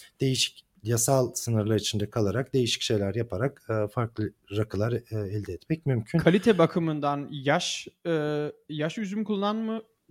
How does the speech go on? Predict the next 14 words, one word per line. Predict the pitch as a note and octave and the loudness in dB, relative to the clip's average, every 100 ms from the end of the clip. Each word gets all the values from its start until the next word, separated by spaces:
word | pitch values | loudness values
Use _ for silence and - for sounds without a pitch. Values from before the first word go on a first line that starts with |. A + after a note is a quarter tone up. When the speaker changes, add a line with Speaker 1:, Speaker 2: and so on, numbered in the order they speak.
| _ | _
Speaker 2:
e, | F3+ E3+ _ | -12 -12 _
daha | E3+ F#3+ | 0 0
kaliteli | G#3+ G#3 A3 G3+ | -2 -4 -2 -2
oluyor | G3 A3+ | 0 0
yoksa | G#3 - G3+ G#3 - - | -2 -2 -2 -2 -2 -2
pancar | D#3+ D#3 E3+ F3 F3 | -2 0 0 -2 -4
katılarının | - E3 - E3+ D#3+ E3+ E3+ | -8 -8 -4 -6 -4 -6 -4
da | E3+ E3 | -2 2
Speaker 1:
Kalite | - F#3 G3+ G#3+ G#3 | 6 6 8 10 12
demeyelim | G3+ G3+ F3+ A#2 B2+ | 12 12 12 12 8
çünkü | - E3 D#3 | 4 2 2
çok | - F3+ F3+ | 4 4 4
faz-, | - D#3+ D3 C#3+ | 6 8 6 6
çok | F#3 F3+ | 4 4